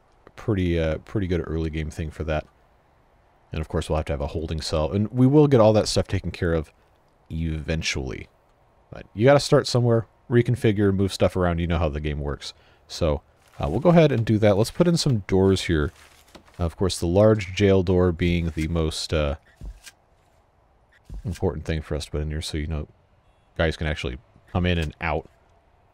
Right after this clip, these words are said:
And then staff door in the utility area. This is an even-sided thing, so it's not really gonna be a, uh,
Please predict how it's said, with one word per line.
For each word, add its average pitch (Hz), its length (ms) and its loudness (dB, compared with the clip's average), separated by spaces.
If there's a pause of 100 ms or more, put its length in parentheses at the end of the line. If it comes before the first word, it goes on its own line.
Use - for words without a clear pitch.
(140)
And 117 140 2
then 107 180 4
staff - 640 0
door 131 320 6
in 110 100 0
the 107 60 0
utility 113 580 2
area. 98 440 4
This 90 200 -4
is 92 140 -2
an 82 260 -4
even-sided 95 720 0
thing, 85 260 -2
so 82 180 -4
it's - 160 -6
not 82 160 -6
really 82 160 -2
gonna 80 180 -4
be 73 220 -4
a, 71 320 -4
uh, 73 60 -8